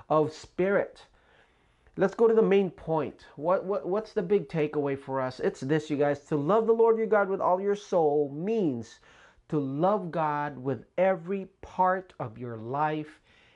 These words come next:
and being. Loving God with your soul is to love God with every part, every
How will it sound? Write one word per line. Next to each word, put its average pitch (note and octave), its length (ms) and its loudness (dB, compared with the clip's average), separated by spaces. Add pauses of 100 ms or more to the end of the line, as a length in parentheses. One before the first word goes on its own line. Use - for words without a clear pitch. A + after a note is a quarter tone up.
(260)
and C3+ 720 -6
being. C3 600 -4 (1600)
Loving F3 380 2
God F3 320 4
with D3+ 140 0
your D3 180 2
soul A#2 880 0 (2000)
is C#3+ 180 0
to C#3 140 -6
love D3+ 460 2
God D3+ 340 0
with C3 200 -6 (120)
every F#3+ 560 0 (140)
part, - 720 -4 (320)
every E3+ 400 -2